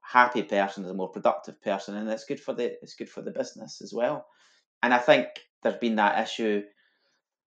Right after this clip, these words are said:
that we've had this kind of mindset that unless somebody's there nine to five and unless a line manager can, like, lock eyes on them, that somehow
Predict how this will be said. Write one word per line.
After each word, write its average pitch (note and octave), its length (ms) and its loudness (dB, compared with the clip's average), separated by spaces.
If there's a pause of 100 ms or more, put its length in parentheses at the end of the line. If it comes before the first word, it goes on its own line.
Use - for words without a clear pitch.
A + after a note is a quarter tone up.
(320)
that A2 120 6
we've G#2+ 140 -4
had B2+ 160 0
this - 240 -2
kind A2+ 260 -4
of G#2 100 0
mindset A2+ 800 2
that G2 160 2
unless A2 440 4
somebody's A2 340 0
there G#2+ 160 2
nine G2+ 220 -2
to - 80 -8
five A2 340 4
and G2+ 80 -4
unless A2 320 -2
a - 60 0
line G2+ 200 0
manager G2+ 360 -2
can, - 240 -16 (200)
like, F2 240 -4
lock G#2+ 380 4
eyes A#2 320 6
on F2+ 240 0
them, F2 300 -8 (320)
that A#2 200 -2
somehow B2 540 4